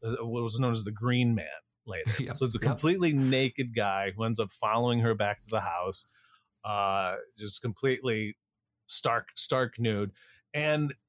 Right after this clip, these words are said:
Speaker 1: he doesn't seem to have normal in-, intelligence. He doesn't speak, but he's very ominous, super creepy, and he does in a way try to get in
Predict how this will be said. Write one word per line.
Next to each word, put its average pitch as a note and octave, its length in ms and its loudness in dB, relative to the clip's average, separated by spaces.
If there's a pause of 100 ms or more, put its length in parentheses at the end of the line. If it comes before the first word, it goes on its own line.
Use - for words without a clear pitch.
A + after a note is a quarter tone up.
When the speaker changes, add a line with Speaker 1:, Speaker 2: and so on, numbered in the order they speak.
(120)
Speaker 1:
he D#3 140 0
doesn't E3 440 4
seem D3+ 320 2
to C#3 140 0
have A#2+ 680 2 (720)
normal A#2+ 640 4
in-, A2 160 -4
intelligence. B2+ 760 0
He B2 60 -4
doesn't G#2+ 320 0
speak, - 580 -2 (580)
but A#2 340 0
he's A#2 480 2
very C3+ 320 4
ominous, A2+ 720 0
super C#3+ 420 0
creepy, A2+ 520 0
and A2+ 140 0
he A#2 80 2
does C3 380 0
in C#3 100 2
a A#2 60 2
way A2+ 200 2
try A2+ 520 0 (120)
to G#2+ 360 -2 (760)
get A2 220 -2 (100)
in F#2+ 540 -4